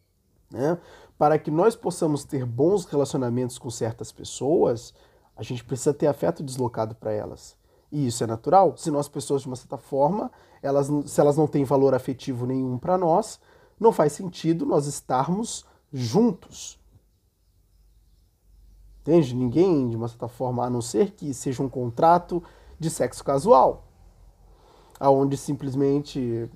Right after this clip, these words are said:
as duas partes se encontram, transam, e ninguém liga umas pras o-, um, um pro outro. Entende? Aí é uma outra história. E mesmo assim, o fato dessas duas partes transarem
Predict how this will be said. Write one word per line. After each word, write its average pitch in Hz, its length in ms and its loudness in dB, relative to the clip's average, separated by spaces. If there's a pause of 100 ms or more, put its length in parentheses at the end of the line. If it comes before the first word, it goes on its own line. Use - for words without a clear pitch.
as 120 140 -6
duas 127 240 2
partes - 420 -2
se - 80 -8
encontram, 131 840 2 (120)
transam, 139 600 2
e - 20 -6
ninguém 170 280 2
liga 156 360 2
umas 165 320 4
pras 190 180 0
o-, 202 220 6
um, 156 300 -4
um 165 40 -6
pro - 160 -6
outro. 214 320 4 (1500)
Entende? 135 480 0 (640)
Aí 123 320 4
é 151 80 8
uma 131 140 0
outra 156 220 2
história. 185 480 4 (760)
E 180 160 0
mesmo 185 640 2
assim, 175 760 2 (600)
o 147 120 0
fato 196 580 4
dessas 143 500 2
duas 139 280 0
partes - 720 -4
transarem 127 840 2